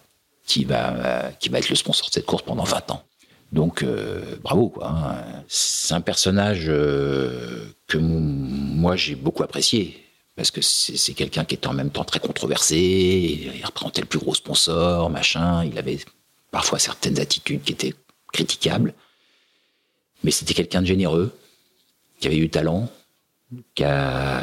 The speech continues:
qui était capable de créer des courses, de, de, de, de, de trouver des sponsors, de, il a fait du bien à la voile française. C'était, c'était un acteur, euh, positif pour la voile française. Et je tire mon chapeau aujourd'hui pour tout ce qu'il a fait.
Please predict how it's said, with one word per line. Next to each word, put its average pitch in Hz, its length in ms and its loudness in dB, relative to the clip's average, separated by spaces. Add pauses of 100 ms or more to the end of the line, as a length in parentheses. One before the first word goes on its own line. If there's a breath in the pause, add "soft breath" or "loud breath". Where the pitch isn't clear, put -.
(140)
qui - 100 -4
était - 160 -2
capable - 420 -2
de 67 160 0
créer - 280 0
des 71 100 0
courses, 76 560 0
de, - 220 -8
de, - 240 -8
de, 120 260 -8
de, - 0 -
de - 420 -10
trouver 139 220 -4
des - 80 -2
sponsors, 69 880 0
de, 64 340 -6
il 67 80 -4
a - 40 0
fait - 80 0
du 82 100 2
bien 95 160 2
à 85 60 0
la 76 40 -2
voile - 140 -4
française. - 440 -6 (180)
C'était, - 280 -4
c'était - 220 0
un 78 120 4
acteur, 80 520 2
euh, 60 260 -4 (140)
positif - 680 0 (560 soft breath)
pour 73 100 0
la 76 60 2
voile 76 120 2
française. 90 580 0 (1000 soft breath)
Et 73 760 0
je - 80 -2
tire 151 160 0
mon 120 80 -6
chapeau - 260 0
aujourd'hui 65 300 -4
pour - 140 -6
tout - 80 0
ce - 80 2
qu'il - 100 -8
a - 60 -4
fait. - 180 -4